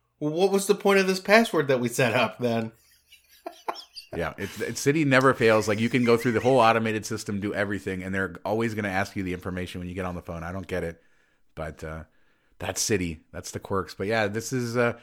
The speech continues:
Speaker 2: yeah, let us know what, you know, if you have any tips on making your, your accounts more secure. Maybe we'll share those in a future show. And I know, Mark, you have a interesting topic you wanna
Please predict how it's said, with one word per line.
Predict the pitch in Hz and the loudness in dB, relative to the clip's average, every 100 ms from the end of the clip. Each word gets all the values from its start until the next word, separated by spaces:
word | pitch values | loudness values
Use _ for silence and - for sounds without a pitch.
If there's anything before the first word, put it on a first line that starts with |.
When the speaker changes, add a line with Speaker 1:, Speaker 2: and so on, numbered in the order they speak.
| _ | _
Speaker 2:
yeah, | 135 | -2
let | 127 147 | 2 2
us | 185 127 | 0 2
know | 131 147 | 4 4
what, | 117 107 101 62 - | 4 0 -2 -6 -10
you | 113 | -6
know, | 101 | -6
if | 95 | -4
you | 107 | -2
have | 107 | -2
any | 104 95 | -4 -4
tips | - 101 - | -2 -4 -4
on | 95 92 | -4 -4
making | 98 98 | -4 -4
your, | 95 92 90 - _ _ _ _ - | -4 -4 -4 -10 _ _ _ _ -6
your | 92 | -6
accounts | 90 98 98 90 | -4 -2 -2 -2
more | 95 90 | -4 -4
secure. | - 104 92 | -6 -2 -2
Maybe | 90 92 | -2 -4
we'll | 92 90 | -4 -6
share | - 95 | -4 -4
those | 92 92 - _ _ _ _ | -2 -6 -8 _ _ _ _
in | 92 | -10
a | 90 | -8
future | 104 98 92 | -6 -6 -6
show. | - 98 95 98 _ _ _ - | -4 0 0 -2 _ _ _ -8
And | 101 | -4
I | |
know, | 113 131 | 0 2
Mark, | 123 135 127 | 4 2 4
you | |
have | 131 | 4
a | 135 98 85 _ _ _ - | 4 2 0 _ _ _ -8
interesting | 131 135 127 113 | -4 -2 -2 0
topic | 110 110 110 | 2 2 0
you | 110 | -2
wanna | 104 104 92 | 0 0 -2